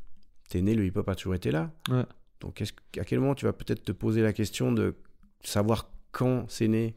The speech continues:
Speaker 1: comment c'est né, comment c'est arrivé, puisque pour
Speaker 2: Ouais,
Speaker 1: toi, c'est toujours
Speaker 2: c'est, c'est
Speaker 1: arrivé.
Speaker 2: toujours arrivé, ouais,
Speaker 1: Je veux
Speaker 2: ouais.
Speaker 1: dire, c'est comme quand, euh, t'as l'eau courante. Bah, t'as
Speaker 2: Mm.
Speaker 1: toujours eu l'eau courante, tu t'en fous peut-être de savoir comment, comment c'est arrivé. Jusqu'au jour où tu voyages dans un pays où il n'y a pas l'eau courante. Et
Speaker 2: Ouais.
Speaker 1: tu te dis, « Putain. »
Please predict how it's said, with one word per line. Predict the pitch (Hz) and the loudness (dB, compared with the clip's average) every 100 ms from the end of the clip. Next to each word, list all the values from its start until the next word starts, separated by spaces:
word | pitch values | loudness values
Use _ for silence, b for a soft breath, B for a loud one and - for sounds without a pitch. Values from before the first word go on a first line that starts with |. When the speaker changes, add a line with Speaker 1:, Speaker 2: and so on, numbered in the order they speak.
| - | -2
Speaker 1:
comment | 110 107 123 113 | 2 6 6 4
c'est | - | 4
né, | 113 117 | 4 4
comment | 113 110 117 | 4 4 4
c'est | 117 | 2
arrivé, | 107 113 113 | 4 4 4
puisque | 104 95 | 2 0
pour | 135 | 4
Speaker 2:
Ouais, | 139 | 6
Speaker 1:
toi, | 131 | 6
c'est | 110 | 4
toujours | 104 101 | 4 6
Speaker 2:
c'est, | |
c'est | 95 | 8
Speaker 1:
arrivé. | 107 113 | 8 8
Speaker 2:
toujours | 117 123 | 6 6
arrivé, | 123 131 | 6 4
ouais, | 120 110 | 2 2
Speaker 1:
Je | |
veux | - | 0
Speaker 2:
ouais. | 101 | 0
Speaker 1:
dire, | 95 | 0
c'est | 107 | 0
comme | 110 | 0
quand, | 104 113 - | 0 -2 0
euh, | 107 | 2
t'as | 104 107 | 2 2
l'eau | 110 | 0
courante. | 107 139 208 208 - - - - | 0 4 4 4 -6 -18 -14 -4
Bah, | 131 | 0
t'as | 127 | 0
Speaker 2:
Mm. | |
Speaker 1:
toujours | - 110 | 4 6
eu | 110 | 6
l'eau | |
courante, | 101 123 139 | 6 4 4
tu | 143 | 0
t'en | - | -6
fous | 107 226 | -4 -4
peut-être | - 135 | -2 -4
de | 117 | -2
savoir | - 117 113 | -2 -2 -2
comment, | 117 113 113 110 | 0 0 0 0
comment | 107 | -2
c'est | 101 110 | -2 0
arrivé. | 110 110 113 - - | 2 0 -2 -10 -6
Jusqu'au | 117 - 117 | -4 -2 0
jour | 113 120 | 2 2
où | 117 | 2
tu | - | 0
voyages | 101 110 113 | 2 4 4
dans | 107 107 | 4 0
un | 107 | 2
pays | 113 | 4
où | 117 | 4
il | |
n'y | 107 | 4
a | |
pas | 104 | 6
l'eau | 254 | 6
courante. | 214 160 135 139 - b b | 6 4 2 0 -6 b b
Et | 131 | 0
Speaker 2:
Ouais. | |
Speaker 1:
tu | 131 | 2
te | 123 | 2
dis, « | 139 | -2
Putain. » | - 254 214 | -2 -2 0